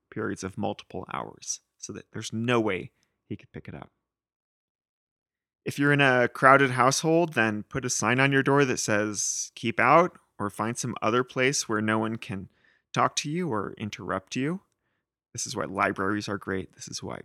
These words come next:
co-working centers are great. There's a culture of "leave me alone to do my work." And of course, make sure that your basic needs are fulfilled,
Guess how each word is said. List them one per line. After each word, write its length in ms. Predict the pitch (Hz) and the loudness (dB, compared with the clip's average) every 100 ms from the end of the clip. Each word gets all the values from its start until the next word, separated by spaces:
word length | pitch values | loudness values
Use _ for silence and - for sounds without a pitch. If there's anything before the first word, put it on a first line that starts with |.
| - | -12
co-working 560 | - 131 113 98 - 95 | 0 2 2 -2 -8 -10
centers 600 | - - - - - - _ - | -10 -12 -14 -12 -12 -12 _ -12
are 80 | 90 | -12
great. 480 | - 76 - - - _ - | -10 -12 -12 -16 -18 _ -12
There's 160 | 110 | -8
a 80 | 104 | -6
culture 440 | - 117 - 107 | -2 -4 -2 -2
of 340 | 87 92 87 _ _ _ - | 0 -2 -6 _ _ _ -4
"leave 320 | 117 120 113 | 2 2 4
me 100 | 113 | 2
alone 300 | 107 104 104 | 4 2 -2
to 80 | 107 | -6
do 160 | 104 | -6
my 160 | 104 98 | -6 -6
work." 440 | 101 - - - _ _ _ _ _ _ _ | -8 -10 -14 -20 _ _ _ _ _ _ _
And 80 | 131 | -2
of 100 | 131 | 0
course, 300 | 147 131 - | 4 4 4
make 160 | 123 120 | 0 2
sure 180 | 131 | 2
that 140 | 113 107 | 2 2
your 120 | 107 | 0
basic 340 | 110 107 104 | 0 -2 -2
needs 220 | 104 104 107 | -4 -4 -4
are 100 | - | -10
fulfilled, 640 | - - 117 110 107 | -14 -2 2 4 2